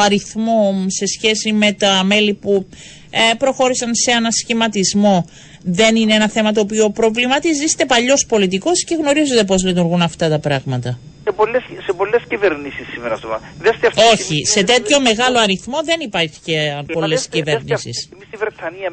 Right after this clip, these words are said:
Speaker 2: μια χώρα η οποία υποτίθεται πάντα
Speaker 1: Μιλάμε για την Κύπρο. Στην Κύπρο δεν είχαμε
Speaker 2: Ε, εντάξει, μπορεί να μην συνέβη και σε αυτόν τον βαθμό. Ο πρόεδρος εκτίμησε ότι αυτή τη στιγμή, με τα δεδομένα τα οποία έχει,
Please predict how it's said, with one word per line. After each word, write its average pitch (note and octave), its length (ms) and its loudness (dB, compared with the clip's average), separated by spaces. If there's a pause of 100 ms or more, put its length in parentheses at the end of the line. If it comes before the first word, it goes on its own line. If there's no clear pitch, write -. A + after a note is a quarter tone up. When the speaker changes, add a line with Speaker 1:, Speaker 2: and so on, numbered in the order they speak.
Speaker 2:
μια F#3 180 -4
χώρα F#3 260 0
η - 20 -4
οποία D#3 380 -4
υποτίθεται D3+ 500 -14
πάντα G3+ 160 0
Speaker 1:
Μιλάμε A3 380 4
για D#4+ 140 2
την B3+ 180 2
Κύπρο. G#3 360 0
Στην F#3 240 -2
Κύπρο C#4+ 340 -2
δεν A#3 200 2
είχαμε D3 320 0
Speaker 2:
Ε, C3 300 -4
εντάξει, - 340 -8
μπορεί C4+ 160 -2
να C#4+ 80 2
μην B3+ 120 -2 (120)
συνέβη C#3 280 -4
και A#2 160 -6
σε - 60 -8
αυτόν G#2+ 220 -12
τον G2+ 100 -12
βαθμό. A2 340 -14 (140)
Ο E3+ 140 0
πρόεδρος G#3 440 2
εκτίμησε G3 480 -6 (120)
ότι E3 140 -2
αυτή D3+ 180 -4
τη D3 120 -10
στιγμή, C3+ 380 -10 (140)
με E3+ 80 0
τα C#3+ 140 4
δεδομένα C3+ 440 -2
τα C#3 100 0
οποία A2 260 0
έχει, G3+ 300 -4